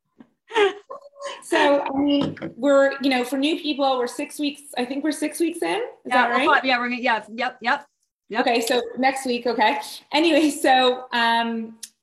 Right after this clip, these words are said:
Speaker 1: you're drinking so much water.
Speaker 2: Mm-hmm.
Speaker 1: Um, and hopefully you're doing, like, the, you know, adding salt to your dishes or adding, um, the soy water. However, you can, there's still a lot of water. You may not be getting all those minerals that you need from the food that you eat.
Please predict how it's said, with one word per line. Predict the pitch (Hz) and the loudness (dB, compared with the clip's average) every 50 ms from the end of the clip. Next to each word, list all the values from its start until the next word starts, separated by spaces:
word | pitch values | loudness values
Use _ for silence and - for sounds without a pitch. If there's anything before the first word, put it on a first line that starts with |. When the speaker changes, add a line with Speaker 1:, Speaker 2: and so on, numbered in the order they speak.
| _ - | _ -10
Speaker 1:
you're | 254 262 | -8 -4
drinking | - 269 277 269 277 311 - | -2 -2 0 0 0 -2 -4
so | - - 269 226 | -4 -4 -4 -2
much | 220 220 220 - | -2 -2 -6 -6
water. | 202 185 175 175 170 175 - - - _ _ _ _ - - | -4 -4 -4 -4 -6 -10 -14 -16 -20 _ _ _ _ -6 -2
Speaker 2:
Mm-hmm. | 226 226 226 220 220 220 220 214 220 220 | 0 2 4 4 4 4 2 2 -2 -4
Speaker 1:
Um, | - - | -4 -4
and | 233 226 233 226 220 220 226 226 | -2 0 0 0 0 0 0 0
hopefully | 233 262 247 247 - 277 262 254 254 | 0 0 0 0 -2 -4 -4 -2 0
you're | 247 233 220 208 | 0 0 0 0
doing, | 226 214 214 214 | -2 -4 -4 -4
like, | 220 208 202 190 196 _ _ | -4 -6 -6 -8 -10 _ _
the, | - 202 196 190 190 185 185 185 185 | -2 0 0 0 0 -2 -4 -4 -4
you | 208 | -6
know, | 202 190 190 | -6 -4 -2
adding | 202 202 196 196 214 | -2 -2 -2 -4 -6
salt | - - 277 277 269 277 | -4 -2 0 0 0 -2
to | - 277 | -4 -4
your | 277 | -4
dishes | 269 254 262 262 - 254 240 226 226 226 226 - | -2 -4 -4 -2 -2 0 0 0 0 -2 -4 -6
or | 202 202 190 190 185 185 - | -6 -6 -6 -6 -6 -6 -4
adding, | 202 196 190 190 196 196 196 190 190 190 185 - | -4 -2 -2 -2 -2 -4 -6 -8 -10 -14 -12 -8
um, | - 185 185 180 185 180 185 185 180 | -6 -6 -4 -4 -4 -4 -6 -6 -6
the | 202 190 | -8 -8
soy | 190 - 285 277 285 294 | -2 0 2 4 4 4
water. | 285 277 269 269 262 262 262 262 262 - - _ _ - | 4 4 4 4 2 2 0 -2 -6 -10 -20 _ _ -2
However, | 285 277 277 - 247 247 247 220 262 269 269 269 277 269 | 0 0 2 2 2 2 2 2 2 2 2 2 0 0
you | 233 262 262 | -2 -6 -6
can, | - 285 277 262 262 - - _ _ _ _ _ - | -4 -4 -6 -6 -6 -10 -16 _ _ _ _ _ -2
there's | 240 247 240 247 | -2 0 0 -2
still | - 285 277 277 | 0 2 2 4
a | 269 269 | 4 2
lot | 254 240 240 | 2 0 0
of | 240 233 220 | 0 0 0
water. | 214 208 208 208 214 208 202 202 202 - - _ _ _ | 0 0 0 0 -2 -2 -2 -4 -6 -10 -20 _ _ _
You | - 240 240 | -2 0 2
may | 240 240 240 247 | 2 2 2 2
not | 247 247 240 240 240 247 | 0 0 0 0 -2 -4
be | 247 240 | -6 -6
getting | - 240 214 208 214 220 220 - - - | -2 -2 0 0 0 -2 -4 -6 -6 -2
all | 214 202 208 208 | 0 0 0 0
those | 214 214 214 - | -2 -4 -4 -4
minerals | 202 190 190 196 190 190 196 190 | -8 -8 -8 -6 -6 -6 -6 -6
that | 196 190 190 | -8 -10 -8
you | 202 202 | -8 -8
need | 208 202 196 196 - | -6 -6 -6 -6 -6
from | - 202 196 | -8 -10 -10
the | 190 | -10
food | - - 208 196 175 | -8 -8 -8 -6 -6
that | 202 196 | -6 -6
you | 185 202 - - | -8 -10 -10 -6
eat. | 214 226 262 277 - | -2 0 0 0 0